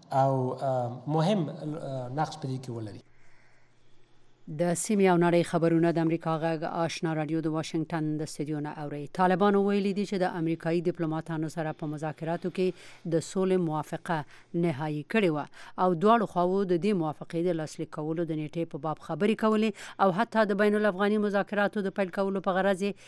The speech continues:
Speaker 2: د سپټمبر درویشتمه نیټه په نظر کې نیولې وه. د طالبانو په بیان کې چې نن د یکشنبې په ورځ خپور کړی، راغلي دي چې اوس په داسې حال کې چې جمهور رئیس ډانلډ ټرمپ د طالبانو سره د خبرو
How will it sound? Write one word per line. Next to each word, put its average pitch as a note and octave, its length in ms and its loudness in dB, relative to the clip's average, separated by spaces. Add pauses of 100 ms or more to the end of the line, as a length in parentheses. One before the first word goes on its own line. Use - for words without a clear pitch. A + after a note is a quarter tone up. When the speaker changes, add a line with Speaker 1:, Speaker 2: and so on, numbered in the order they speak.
(180)
Speaker 2:
د - 20 2 (140)
سپټمبر E3+ 440 -2 (380)
درویشتمه F3+ 640 2
نیټه F3+ 260 4 (400)
په F#3+ 80 -2
نظر D#3 260 0
کې D3 160 -10
نیولې C#3 280 -8
وه. - 160 -18 (720)
د G#3 120 2
طالبانو A3 420 6
په A3+ 100 0
بیان G3+ 240 4
کې G3+ 160 -2
چې G#3 120 -2
نن G#3 160 4
د F#3+ 100 0
یکشنبې F3 480 0
په E3 80 -2
ورځ F3 260 0
خپور D#3+ 300 -2
کړی، F#3+ 240 2
راغلي E3+ 340 0
دي G#3 140 -4
چې A3 80 0 (420)
اوس G#3 160 2 (100)
په F3+ 140 0
داسې A3 300 2
حال F3+ 160 0
کې E3+ 120 -2
چې D#3 140 -8
جمهور D#3 320 -4
رئیس D#3 220 -2
ډانلډ D3+ 260 -4 (100)
ټرمپ A#3 320 2 (340)
د G#3+ 120 4
طالبانو G#3 500 4
سره D#3+ 220 -2
د D#3+ 100 -6
خبرو F#3 340 0